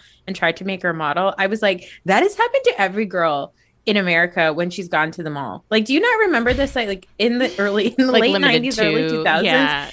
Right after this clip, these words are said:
Speaker 1: Yeah, you would go in and there were, like, these guys that were like, "You too could be a model." And then, like, you know, I was like, "I, I know I don't have a chance. I have a mustache."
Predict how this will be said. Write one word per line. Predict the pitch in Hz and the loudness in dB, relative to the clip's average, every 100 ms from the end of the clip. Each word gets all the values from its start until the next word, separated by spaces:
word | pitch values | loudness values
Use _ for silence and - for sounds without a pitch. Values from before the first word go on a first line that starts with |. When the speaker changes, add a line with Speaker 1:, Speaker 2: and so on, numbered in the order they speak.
| - | -6
Speaker 1:
Yeah, | 277 339 262 | 2 4 4
you | 233 | 2
would | 277 226 | 0 2
go | 240 | 2
in | 247 269 | 2 2
and | 214 | -2
there | 202 | 0
were, | 202 | 0
like, | 202 | -2
these | 220 220 | -4 -4
guys | 190 190 | 0 0
that | 190 | 0
were | 180 | -2
like, | 180 175 - - | -2 -2 -10 -10
"You | 180 233 294 | 0 2 2
too | - 392 403 | 8 6 8
could | 320 202 | 0 0
be | 240 | 0
a | 226 | 2
model." | 226 254 320 208 | 2 4 4 4
And | 190 202 202 | 2 0 -4
then, | 208 | -2
like, | 202 196 - _ _ | -2 -2 -4 _ _
you | 208 | -8
know, | 226 180 | -8 0
I | 185 226 | 0 0
was | 233 202 | -2 -2
like, | 196 185 - | -2 -4 -4
"I, | 202 196 | -4 -2
I | 185 190 | -4 -4
know | 180 143 135 151 165 | -4 -8 -10 -16 -8
I | 175 | -6
don't | 160 147 | -6 -6
have | 143 | -10
a | - | -10
chance. | - 214 220 | -6 -2 2
I | |
have | 269 269 | 2 2
a | |
mustache." | 311 359 - - 370 285 | 0 0 -2 -2 -2 0